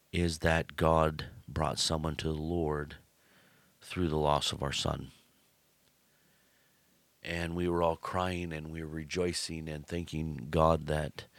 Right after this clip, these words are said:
that he, he brought this into our lives and, and, and just worked in her heart,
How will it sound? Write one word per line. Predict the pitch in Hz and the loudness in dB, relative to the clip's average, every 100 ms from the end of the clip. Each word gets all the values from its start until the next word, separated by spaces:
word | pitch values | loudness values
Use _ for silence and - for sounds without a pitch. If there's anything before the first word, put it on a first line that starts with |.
| - - - - - _ _ | -20 -20 -20 -20 -20 _ _
that | 92 82 80 - | -4 -4 -4 -8
he, | - 85 78 | -6 -4 -4
he | 80 80 | -6 -8
brought | 80 87 90 90 | 0 4 6 4
this | - 80 - | 2 2 2
into | 80 - 78 | 0 0 0
our | 76 | 0
lives | 76 80 82 76 78 | 2 2 2 -2 -4
and, | 73 64 | -6 -6
and, | 71 73 | -6 -6
and | 67 78 | -6 -4
just | 78 76 | -4 -4
worked | 78 80 - | -2 -2 -2
in | 78 | -4
her | 76 | -4
heart, | - 78 82 73 | -2 0 0 -2